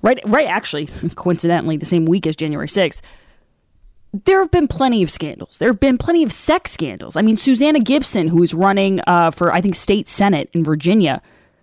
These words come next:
she had a massive sex scandal because she was putting up videos on Chaturbate. Now, now here is where I'm confused. There's two things.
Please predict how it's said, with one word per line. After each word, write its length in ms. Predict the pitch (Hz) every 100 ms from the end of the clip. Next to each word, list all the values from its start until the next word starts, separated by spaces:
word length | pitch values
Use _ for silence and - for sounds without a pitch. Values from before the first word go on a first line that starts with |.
| _
she 300 | - - 311
had 160 | 302 262
a 40 |
massive 520 | 185 180 175 180 175 156
sex 240 | 160 -
scandal 340 | - 156 160
because 300 | 170 175 180
she 180 | 180 220
was 120 | 214
putting 260 | - 226 202
up 140 | 185
videos 420 | 156 180 170 160 175
on 140 | 180
Chaturbate. 480 | - 302 202 151 - - - _ _ _ _
Now, 200 | 254 254 -
now 160 | 262
here 640 | 240 - 311 311 320 311 - _ _ _ _ _ _ _ -
is 200 | 240 190
where 320 | 190 214 208
I'm 140 | 190
confused. 640 | 180 180 160 135 - - -
There's 180 | 185 175
two 200 | - 214
things. 360 | 165 92 -